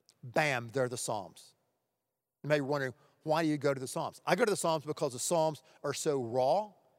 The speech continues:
and so real and so full of emotion and passion. David and the other writers, they lay it all out on the line. So many times, if I'm going through a time of crisis in my life, if I'm trying to get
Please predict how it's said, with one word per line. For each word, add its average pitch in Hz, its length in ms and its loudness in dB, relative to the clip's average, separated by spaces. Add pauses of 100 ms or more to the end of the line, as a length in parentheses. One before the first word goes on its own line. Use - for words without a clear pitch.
(260)
and 143 140 -8
so 156 200 2
real 180 600 -2 (320)
and 147 120 -4
so 147 220 2
full 175 480 0
of 135 160 2
emotion 135 760 -2
and 120 100 -12
passion. - 440 -6 (1040)
David 202 420 4
and 160 120 -4
the 175 60 -2
other 170 160 0
writers, 160 420 0 (280)
they 180 160 6
lay 180 300 6
it 180 200 0
all 170 300 6
out 156 240 2
on 139 100 -4
the 135 80 -4
line. 120 320 -2 (920)
So 170 200 4
many 226 220 0
times, 160 360 0
if - 60 0
I'm 180 140 0
going 196 260 0
through 202 120 -4
a 151 60 -4
time 170 300 -4
of 139 120 -2 (220)
crisis 175 560 2
in 160 80 -2
my 165 180 2
life, 113 320 2
if 151 180 2
I'm 185 120 0
trying 190 260 0
to 139 80 -4
get 127 400 0